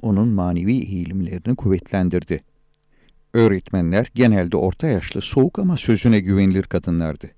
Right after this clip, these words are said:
Elbiselerinin kesimi kusursuzdu. Öğrencinin zihni ve ruhuyla ilgilenir, yaşadığı zorluk ve tereddütleri aşmasına yardımcı olurlardı. Kendileri için değil,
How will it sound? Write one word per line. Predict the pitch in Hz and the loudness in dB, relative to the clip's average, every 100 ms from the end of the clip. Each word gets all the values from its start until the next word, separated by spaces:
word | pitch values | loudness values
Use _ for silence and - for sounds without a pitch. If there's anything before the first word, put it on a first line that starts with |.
| - | -12
Elbiselerinin | 98 95 - 104 87 82 95 113 | -8 -8 -6 -2 -2 0 -2 -2
kesimi | 104 - 104 | -4 -4 -2
kusursuzdu. | 110 120 - 101 - 92 82 87 - _ _ - | -2 -6 -8 -8 -6 -8 -8 -16 -18 _ _ -4
Öğrencinin | 101 101 110 90 98 101 | -2 0 -2 -4 -2 0
zihni | 90 95 87 135 107 | -2 -6 -4 -4 -2
ve | 85 | -4
ruhuyla | 87 90 110 95 | -4 -2 -2 -2
ilgilenir, | 82 90 90 90 147 - - | -4 -4 -4 -4 -4 -8 -6
yaşadığı | 113 - 127 139 | -2 -2 -2 -4
zorluk | 139 113 135 185 92 | -2 -2 -2 -2 -4
ve | |
tereddütleri | - 87 82 82 - 85 - | -4 -4 -4 -8 -8 -8 -6
aşmasına | 98 - 92 - 95 104 | -8 -8 -8 -6 -2 0
yardımcı | 85 80 90 90 | -2 -2 -4 -2
olurlardı. | 80 85 73 - - - _ _ _ _ _ _ _ _ | -4 -6 -8 -12 -16 -20 _ _ _ _ _ _ _ _
Kendileri | - 127 127 123 117 104 | -2 2 4 4 4 2
için | 101 113 98 | 0 2 2
değil, | 101 127 | 4 2